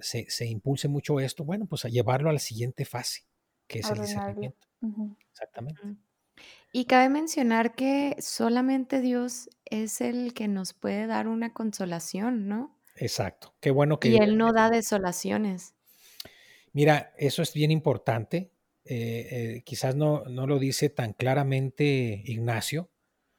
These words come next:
Speaker 1: pero acabas de decir dos grandes verdades y esto ya es, digamos, esto, esto está, esto queda muy claro.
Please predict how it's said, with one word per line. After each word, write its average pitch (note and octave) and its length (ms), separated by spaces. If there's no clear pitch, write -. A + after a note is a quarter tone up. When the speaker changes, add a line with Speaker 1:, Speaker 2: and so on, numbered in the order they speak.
Speaker 1:
pero B2+ 380
acabas D#3+ 280
de D3 60
decir C#3 200
dos D3 160
grandes C#3 240
verdades A#2+ 420
y B2 40
esto A#2+ 180
ya A2+ 200
es, - 380
digamos, A2 380
esto, B2 300
esto A#2 200
está, C3+ 600
esto - 200
queda D3+ 180
muy D3 140
claro. G#2 360